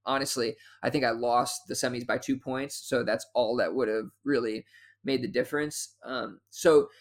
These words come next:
you know, you try to look at these things, understanding that, you know, variance is involved and all of that kind of stuff, but knowing that, you know, the move I made, I think, was probably the right move in practice. It just didn't work out because of factors that are out, you know, outside of anybody's control,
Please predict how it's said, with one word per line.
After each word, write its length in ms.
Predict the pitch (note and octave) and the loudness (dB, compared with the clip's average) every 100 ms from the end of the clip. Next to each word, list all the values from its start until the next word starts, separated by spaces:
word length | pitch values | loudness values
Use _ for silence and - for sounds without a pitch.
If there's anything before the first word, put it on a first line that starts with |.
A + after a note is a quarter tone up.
| _ | _
you 100 | F#3+ | 0
know, 60 | E3+ | 0
you 100 | D#3+ | 2
try 120 | A#3 | 2
to 80 | D#3 | 4
look 160 | D#3 | 4
at 80 | D#3+ | 4
these 180 | D3 C#3 | 0 0
things, 260 | C#3+ C#3 B2 | -2 -2 -2
understanding 560 | C#3 C3 - B2 B2+ | -2 -2 -2 -4 -4
that, 240 | A#2+ G#2 C3 | -4 -4 -4
you 80 | |
know, 80 | B2 | -4
variance 420 | A#2+ A#2+ A#2+ B2 | 2 2 2 -2
is 160 | B2+ B2 | -8 -8
involved 480 | B2+ B2+ B2 A#2 A2+ | -10 -4 -2 0 -2
and 80 | G#2+ | -2
all 220 | A2 A#2 | -2 0
of 60 | |
that 160 | A2 A2 | -2 -4
kind 180 | A#2 A2+ | -4 -6
of 80 | - | -8
stuff, 440 | - - B2 A#2+ B2 | -12 0 0 0 -2
but 240 | B2 A#2+ | -2 0
knowing 360 | C3 C3 C3 C3 | -2 -2 -2 -2
that, 180 | A2+ - | -2 -2
you 100 | C3 | -6
know, 120 | A#2 | -6
the 140 | C3+ C3+ | -6 0
move 380 | D3+ D#3+ E3+ - | 8 10 10 6
I 140 | C3+ | 2
made, 300 | C3 A#2 B2+ | 2 0 2
I 100 | B2 | 2
think, 240 | C3+ C3 A#2 | 0 -6 -6
was 140 | - | -6
probably 560 | - A2 A#2+ C3 B2 - _ _ | -2 -2 0 -2 -4 -6 _ _
the 80 | B2+ | -4
right 320 | A#2 A#2+ - | 2 2 2
move 220 | G#2+ A2 G#2 | -2 -6 -6
in 120 | F#2 | -4
practice. 600 | - G#2+ A2 C3+ C3+ - | 2 4 4 0 -2 -4
It 120 | A#2+ | -6
just 180 | B2 - | -6 -8
didn't 220 | A#2 A2 | -10 -10
work 240 | A#2 A2 - | -6 -4 0
out 240 | G#2 F#2 - _ _ _ | 2 2 -4 _ _ _
because 280 | B2+ B2+ A#2 | -4 -2 -2
of 100 | B2+ | 0
factors 400 | A#2 - G#2 A#2 | 2 2 -2 -2
that 140 | G#2+ | 0
are 200 | G#2+ F#2+ - _ | 0 -2 -6 _
out, 180 | - - - _ _ | 0 0 -4 _ _
you 100 | B2 | -4
know, 60 | |
outside 280 | E2+ A#2+ B2 | 0 0 0
of 60 | - | -2
anybody's 360 | B2+ G#2+ C#2+ - | -4 -4 -4 -8
control, 480 | - - A2 A2 | -10 -4 -2 -2